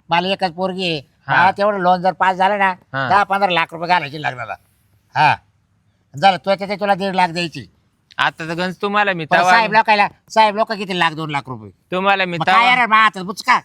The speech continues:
Speaker 2: तुम्हाला मी
Speaker 1: नाही रे,
Speaker 2: तवा
Speaker 1: मग आता
Speaker 2: म्हणले
Speaker 1: काय राहतं,
Speaker 2: होते,
Speaker 1: बुचका?
Speaker 2: हं? का बाबा, महापौराला द्या पोर, तर तुम्ही तवा दिली नाही, आडी धरली तुम्ही.
Speaker 1: अगं, काय झालं गाजरबाई, तो
Speaker 2: तुम्ही
Speaker 1: पोराचा आणि महापुरीचा जोड नाही बस.
Speaker 2: लय आडी बाजी बाबूराव
Speaker 1: काय
Speaker 2: तुम्ही.
Speaker 1: नाही, काय नाही, नको येडपणा करू.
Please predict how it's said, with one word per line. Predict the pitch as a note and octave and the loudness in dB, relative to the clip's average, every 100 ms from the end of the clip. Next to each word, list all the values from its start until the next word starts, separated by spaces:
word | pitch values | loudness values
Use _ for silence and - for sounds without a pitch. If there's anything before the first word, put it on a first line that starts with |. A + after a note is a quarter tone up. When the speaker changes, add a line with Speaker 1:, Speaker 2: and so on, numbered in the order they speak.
| _ _ _ _ _ - | _ _ _ _ _ -8
Speaker 2:
तुम्हाला | F3 F#3+ F#3 | 0 0 0
मी | E3+ | 0
Speaker 1:
नाही | A#3 | 2
रे, | - | 4
Speaker 2:
तवा | F3+ | 4
Speaker 1:
मग | |
आता | F3+ | 2
Speaker 2:
म्हणले | F#3 F#3+ | 0 0
Speaker 1:
काय | A3 | 2
राहतं, | A3+ A3+ F#3+ | 2 2 0
Speaker 2:
होते, | F3 | -4
Speaker 1:
बुचका? | G3+ A3+ - _ C3 | -2 -4 -4 _ -6
Speaker 2:
हं? | D#3+ F3 _ _ _ - | -6 -6 _ _ _ -2
का | C#3+ | 2
बाबा, | D3+ C#3+ | 4 4
महापौराला | E3 E3+ E3 C#3+ C3 B2 | 4 2 2 4 4 2
द्या | C#3 D3+ | 2 2
पोर, | C#3+ D#3 C#3 A#2+ - _ _ - | 0 -4 -4 -4 -8 _ _ -12
तर | D3 | -8
तुम्ही | F#3+ G3 F3+ | -4 -4 2
तवा | F#3 F3 | 2 2
दिली | F#3 G3+ | 0 0
नाही, | G3+ F#3+ | 0 2
आडी | F3 F#3+ F3+ | 2 0 0
धरली | E3 D3 C3 | 0 0 -4
तुम्ही. | C#3+ C#3+ A#2+ | -6 -8 -8
Speaker 1:
अगं, | A#2+ C3+ C#3 C#3+ | -6 -4 -2 0
काय | C#3+ D3+ | 0 0
झालं | D#3 C#3 | 0 0
गाजरबाई, | C#3 C#3 C#3 C#3+ D3 | -2 -2 -2 -2 -2
तो | E3+ | 0
Speaker 2:
तुम्ही | D#3+ F3 | 2 4
Speaker 1:
पोराचा | D3 D3 C#3+ | 2 2 -2
आणि | D3 | 0
महापुरीचा | D#3 D#3+ C#3+ C3 C#3 - _ B2+ | 0 0 -10 -6 -6 -6 _ -8
जोड | C3 D#3 D#3+ | -2 -2 0
नाही | F#3+ | -2
बस. | F3+ D#3 | -2 -4
Speaker 2:
लय | E3 D#3 D3+ D3+ F3+ | -2 0 2 2 4
आडी | F3+ F3 F#3+ | 4 2 0
बाजी | E3 D#3 D#3 D#3 | 2 2 0 0
बाबूराव | D3 B2+ B2+ B2 | 0 0 0 2
Speaker 1:
काय | C#3+ D3 | 4 4
Speaker 2:
तुम्ही. | D3 | 2
Speaker 1:
नाही, | D3 C#3 | -4 -2
काय | C3 C3+ | -2 -2
नाही, | C3+ | -6
नको | C3 C#3 | -10 -8
येडपणा | C3+ C3+ C3+ | -8 -8 -14
करू. | C3+ C#3+ D#3+ | -16 -20 -20